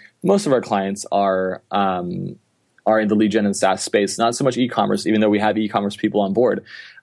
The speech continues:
Um, you don't need, if you can focus on the macro things first before worrying about the micro things, which is when you start using pivot tables and stuff like that, and you move the needle big enough,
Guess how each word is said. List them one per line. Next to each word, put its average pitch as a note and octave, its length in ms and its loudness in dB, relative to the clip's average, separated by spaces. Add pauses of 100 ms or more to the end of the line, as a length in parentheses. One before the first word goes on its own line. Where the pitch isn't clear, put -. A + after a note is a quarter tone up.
Um, G2 460 0 (140)
you A2 260 0
don't F3 400 0
need, A2+ 720 0 (240)
if A#2 140 4
you D3+ 120 2
can E3+ 160 2
focus C#3+ 380 0
on A#2+ 80 2
the G2 100 0
macro G#2+ 480 2
things G2+ 300 -4
first - 460 -2 (400)
before C#3+ 360 2
worrying A2+ 300 2
about G#2 240 0
the G#2+ 80 -4
micro G#2 420 0
things, G2+ 380 -4
which G#2+ 140 0
is G2+ 80 2
when A2 120 4
you G#2+ 80 0
start G#2+ 220 0
using G#2 220 -2
pivot G2 180 -2
tables G2 300 -2
and G2 40 -10
stuff G2 120 0
like G2 100 0
that, F#2 240 2 (260)
and B2 140 2
you C3 80 4
move C#3+ 220 2
the C3 100 2
needle B2+ 240 2
big D3 240 2
enough, F#2+ 400 -2